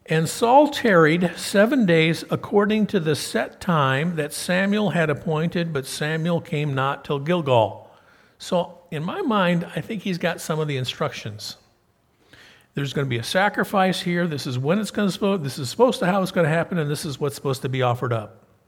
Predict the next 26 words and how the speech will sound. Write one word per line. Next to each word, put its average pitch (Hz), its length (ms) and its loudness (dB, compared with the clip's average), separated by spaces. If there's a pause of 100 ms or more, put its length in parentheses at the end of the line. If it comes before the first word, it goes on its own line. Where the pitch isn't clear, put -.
(440)
"And 165 160 2
the 170 60 4
people 262 320 0
were 196 160 6
scattered 180 480 4
from 202 300 4
him, 139 240 2
and 147 100 -2
Saul 196 300 4
said, 151 360 2
'Bring 214 320 2
hither 185 540 2
a 156 160 0
burnt 160 400 2
offering 156 520 2
to 220 280 4
me, 135 400 2 (220)
and 143 220 -2
peace 233 280 -2
offerings.' 139 800 0 (540)
And 131 180 -2
he 127 100 -4
offered 175 760 0
the 127 120 0
burnt 135 360 0
offering." 120 600 -4